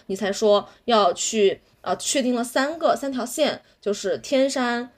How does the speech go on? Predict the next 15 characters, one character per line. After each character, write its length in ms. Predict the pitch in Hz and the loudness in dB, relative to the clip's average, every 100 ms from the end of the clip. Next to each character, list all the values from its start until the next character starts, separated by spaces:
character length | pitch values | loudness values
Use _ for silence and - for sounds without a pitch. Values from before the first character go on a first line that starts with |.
| _ | _
哦， 140 | 175 185 | -6 -2
就 140 | 214 | -2
天 180 | - 285 | -2 -2
山 180 | 285 269 | -2 0
东 200 | 294 311 | 0 0
部 100 | 247 | -2
大 160 | 208 | -2
环 160 | 202 165 | -4 -8
线、 340 | - 185 143 - _ | -2 -2 -2 -10 _
北 140 | 180 | -2
疆 180 | - 226 | -2 -2
大 140 | 254 | -2
环 160 | 240 180 | -2 -6
线 260 | - 185 180 | -4 -4 -4
和 360 | 185 165 160 | -6 -4 -4